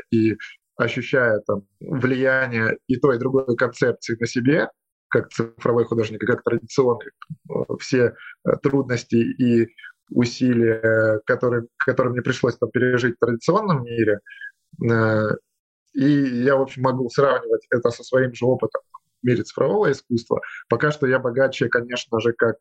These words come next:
э, традиционный художник. Э, но и как цифровой <laughs> довольно-таки неплохо себя чувствую. И как раз потому, что комьюнити, в которое я ин-, был интегрирован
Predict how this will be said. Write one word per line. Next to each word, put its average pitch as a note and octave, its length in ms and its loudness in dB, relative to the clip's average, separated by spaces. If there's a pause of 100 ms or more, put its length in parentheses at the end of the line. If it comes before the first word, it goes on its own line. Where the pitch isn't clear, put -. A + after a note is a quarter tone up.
э, A2 240 0
традиционный A#2+ 640 0
художник. A2+ 360 -2 (480)
Э, A#2+ 60 2 (840)
но B2+ 500 -2
и F#3+ 100 0
как F#3 220 -2
цифровой E3+ 500 0
<laughs> - 0 -
довольно-таки D#3 580 -2
неплохо D3 380 0
себя B2 280 0
чувствую. C#3 520 0 (500)
И B2+ 320 2 (840)
как B2+ 180 0
раз D3 180 0
потому, C3+ 440 0
что B2 520 0 (320)
комьюнити, D3+ 560 0
в - 60 -8
которое A#2+ 540 2
я A2+ 220 0 (260)
ин-, B2 220 -6
был A#2 240 2
интегрирован B2 540 0